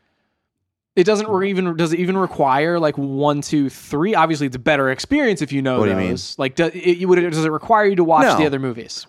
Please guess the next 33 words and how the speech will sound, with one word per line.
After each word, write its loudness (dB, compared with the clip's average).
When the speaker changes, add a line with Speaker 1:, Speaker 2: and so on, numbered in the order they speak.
Speaker 2:
I'll, 6
no, 0
no, 0
I, 2
I 4
don't 0
think -10
it -10
does. -4
But, -2
like, 0
Speaker 1:
No. -12
Speaker 2:
I, 2
what 2
I 4
was -2
going -2
to, -6
I -6
mean, -4
who -4
hasn't -6
seen -10
those -10
movies -10
at -16
this -16
point? -12
Speaker 1:
Sure. -14
Speaker 2:
I 4
was 2
gonna 0
say, 0